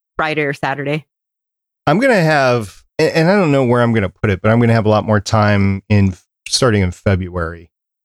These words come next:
Speaker 2: 'cause I'm dumping a lot of the C W stuff after Arrow ends.
Speaker 1: Fair. A friend of mine is super into Batgirl,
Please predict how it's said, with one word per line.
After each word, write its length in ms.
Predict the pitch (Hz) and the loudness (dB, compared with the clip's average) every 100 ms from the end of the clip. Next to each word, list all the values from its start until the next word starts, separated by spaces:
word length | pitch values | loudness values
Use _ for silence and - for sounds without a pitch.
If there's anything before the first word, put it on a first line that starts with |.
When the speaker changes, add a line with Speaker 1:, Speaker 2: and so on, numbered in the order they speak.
| _ _ _ _ | _ _ _ _
Speaker 2:
'cause 500 | - 98 92 82 - - | -4 0 0 0 -4 -2
I'm 500 | - 101 95 92 90 _ _ | 0 2 2 0 -6 _ _
dumping 320 | 123 98 98 | -2 0 0
a 60 | 92 | 0
lot 200 | 92 92 | 2 0
of 80 | 92 | 0
the 80 | 92 | -4
C 180 | - | -4
W 280 | 95 87 87 | -4 -8 -8
stuff 340 | 87 - 92 - | -6 -4 -6 -4
after 240 | 101 107 - | -4 -4 -2
Arrow 240 | 104 101 | 0 0
ends. 460 | 104 107 104 107 - _ _ _ _ _ _ _ _ | 0 0 0 -2 -8 _ _ _ _ _ _ _ _
Speaker 1:
Fair. 600 | 185 185 196 190 196 190 - - - _ _ | -2 0 0 0 0 -2 -2 -4 -8 _ _
A 100 | 175 | -4
friend 260 | 165 208 190 | -4 -4 -2
of 60 | |
mine 220 | 190 175 | -2 -2
is 120 | 165 - | -4 -4
super 260 | 165 175 | -4 -2
into 140 | 160 156 | -2 -2
Batgirl, 720 | 143 143 - 147 139 135 139 | -4 -6 -6 -4 -2 -2 -6